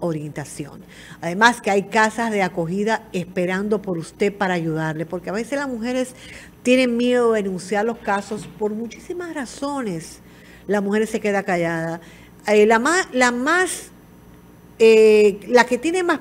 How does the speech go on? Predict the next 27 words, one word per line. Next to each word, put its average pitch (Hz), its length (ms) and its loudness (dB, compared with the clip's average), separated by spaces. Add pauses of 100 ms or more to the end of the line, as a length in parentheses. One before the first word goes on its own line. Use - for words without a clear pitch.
peso 285 500 0 (420)
es 262 180 6
la 254 180 2
falta 226 500 0
de 214 140 2
recursos 196 560 -6
económicos, 240 800 -8 (340)
que 185 140 -6
muchas 190 300 -4
mujeres 214 360 -2
dependen 208 500 -4
de 208 100 -6
sus - 340 -10 (280)
esposos 220 640 -4
económicamente, 190 1040 -6 (580)
pero 277 440 8 (400)
esta 277 340 4
línea 226 600 -2 (300)
de 175 280 -4
nu-, 185 320 -6
de 185 80 -4
la 185 120 -2
mujer, 196 580 -4 (100)
hay 175 160 -4
otras 208 260 -2
líneas 220 240 -2
telefónicas, 185 840 -6